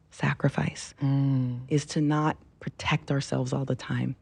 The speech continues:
Speaker 1: but to recognize that vulnerability and connection is worth the risk of the pain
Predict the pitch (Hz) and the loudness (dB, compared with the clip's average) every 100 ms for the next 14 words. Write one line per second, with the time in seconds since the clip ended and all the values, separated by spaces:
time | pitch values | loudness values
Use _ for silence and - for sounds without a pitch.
0 | - - 147 151 143 139 147 135 135 127 | -8 -6 -2 0 0 0 0 2 0 2
1 | - - 131 139 147 143 147 147 143 131 | 0 0 2 2 2 2 2 2 0 0
2 | 131 127 131 - 131 123 127 123 - 127 | 0 0 0 0 0 2 2 2 2 2
3 | 127 160 - - - - - 139 135 - | 4 2 0 -12 -20 -20 -4 0 0 0
4 | 131 127 - 127 | 0 0 0 -4